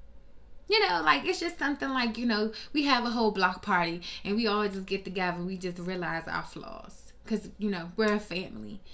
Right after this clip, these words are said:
But at the end of the day, I can't see and I can't even imagine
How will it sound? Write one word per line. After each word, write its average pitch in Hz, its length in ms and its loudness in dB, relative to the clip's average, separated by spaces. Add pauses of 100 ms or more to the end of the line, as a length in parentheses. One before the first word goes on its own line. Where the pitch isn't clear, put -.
(400)
But 381 120 4
at 392 60 6
the 403 40 6
end 403 240 4
of 339 60 0
the 269 120 -4
day, 220 320 4
I 294 420 4
can't 311 520 -4
see 202 400 -2
and 196 80 2
I 226 120 0
can't 269 300 -4
even 233 280 0
imagine 190 680 0